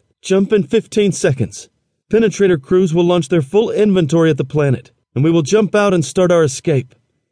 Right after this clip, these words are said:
Jump in five, four, three, two, one, execute." The Kosiev broke into normal space one thousand miles from the huge planet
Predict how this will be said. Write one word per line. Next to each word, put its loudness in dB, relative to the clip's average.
Jump -2
in 0
five, -2
four, 2
three, 2
two, 0
one, 0
execute." -4
The -2
Kosiev 0
broke 0
into 2
normal 2
space -4
one -2
thousand 0
miles 0
from -2
the 0
huge -4
planet -6